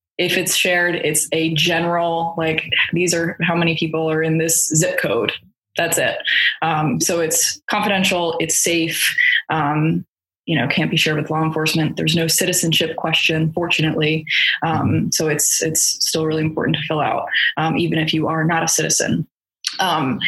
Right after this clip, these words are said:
and I, I guess here's where I'll say how college students should be counted.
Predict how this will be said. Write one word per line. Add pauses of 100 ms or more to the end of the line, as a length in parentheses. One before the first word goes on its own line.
(300)
and
I,
I
guess
here's
where
I'll
say
how
college
students
should
be
counted.